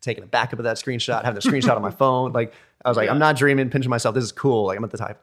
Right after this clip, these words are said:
Speaker 1: the top of Hype Machine." Anyway, so we both hit the top of Hype Machine, like, recently. Like, then, like,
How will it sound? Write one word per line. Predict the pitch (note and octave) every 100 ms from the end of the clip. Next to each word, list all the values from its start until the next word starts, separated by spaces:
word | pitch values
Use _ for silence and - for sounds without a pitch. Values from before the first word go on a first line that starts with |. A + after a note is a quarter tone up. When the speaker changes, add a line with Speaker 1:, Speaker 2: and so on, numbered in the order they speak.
| -
Speaker 1:
the | A2 G2+ -
top | G#2 -
of |
Hype | A#2 A2+
Machine." | - G2 G2+ - _ _ _ _ _ - _ -
Anyway, | C3+ A2+
so | G#2 B2 G#2+ - _ _
we | B2+
both | A2+ E3
hit | F3
the | D#3
top | C3+
of | A2+
Hype | B2
Machine, | A2+ - A2+ G#2+ G2
like, | F#2+ -
recently. | A#2 C#3 C#3+ G2+ F2
Like, | E2+ G2
then, | B2 A2+
like, | F#2+ F2+